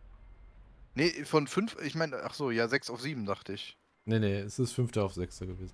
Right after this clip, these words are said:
Speaker 1: Okay, von fünften auf sechsten Januar, das war von, äh, was war's denn nochmal? Von Freitag auf Samstag,
Speaker 2: Mhm.
Speaker 1: von achtzehn bis achtzehn Uhr ein, äh, vierundzwanzig Stunden Livestream, den wir organisiert haben.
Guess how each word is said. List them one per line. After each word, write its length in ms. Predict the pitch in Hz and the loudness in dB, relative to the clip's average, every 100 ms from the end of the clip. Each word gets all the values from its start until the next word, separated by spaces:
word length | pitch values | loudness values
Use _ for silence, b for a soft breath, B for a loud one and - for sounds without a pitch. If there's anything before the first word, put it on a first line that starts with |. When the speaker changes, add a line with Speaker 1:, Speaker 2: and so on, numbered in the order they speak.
| - | -12
Speaker 1:
Okay, 300 | - - 107 | -6 2 2
von 220 | 87 135 127 | 4 -2 2
fünften 360 | 208 - - | 0 0 -2
auf 120 | 151 | -2
sechsten 440 | - 151 - - 131 | -2 -4 -6 -8 0
Januar, 360 | 120 185 175 160 | 2 4 4 2
das 220 | 127 - | 2 0
war 100 | 123 | 0
von, 260 | - 117 - B B B - - - - - - - - - - | 2 -2 -2 B B B -16 -18 -20 -20 -20 -20 -20 -20 -18 0
äh, 280 | 110 107 107 | 4 4 4
was 160 | 101 - | -2 -6
war's 160 | 156 | -6
denn 100 | 117 | -4
nochmal? 160 | 104 104 | -2 -2
Von 540 | - 110 107 104 104 - _ _ - - - | -2 -2 -2 -6 -8 -12 _ _ -20 -20 -6
Freitag 420 | 104 131 170 160 | 4 6 6 2
auf 180 | 123 - | -2 -4
Samstag, 760 | 113 113 156 - - 220 269 | 2 4 4 -2 0 -2 -2
Speaker 2:
Mhm. 440 | 113 104 101 156 151 _ _ _ - | -4 -2 -2 -4 -8 _ _ _ -6
Speaker 1:
von 200 | 131 120 - | -2 0 2
achtzehn 640 | 170 - - - 214 208 | 2 2 -6 -4 -2 -4
bis 160 | 143 - | -6 -4
achtzehn 440 | 151 151 - 156 | -2 -4 -4 -8
Uhr 340 | 110 151 170 - | -4 0 0 2
ein, 420 | 120 123 123 123 | 2 2 0 -4
äh, 340 | 120 123 117 | 0 2 2
vierundzwanzig 560 | 113 - 185 185 147 147 | 2 0 -2 -2 -4 -4
Stunden 240 | 240 330 | -4 -4
Livestream, 640 | 110 104 - - - 104 - _ _ _ - | 2 2 2 -8 -8 -10 -12 _ _ _ -4
den 140 | 110 | 0
wir 100 | 107 | 2
organisiert 500 | 110 107 101 107 - | 2 -2 -2 -2 0
haben. 340 | 110 107 160 | 0 0 0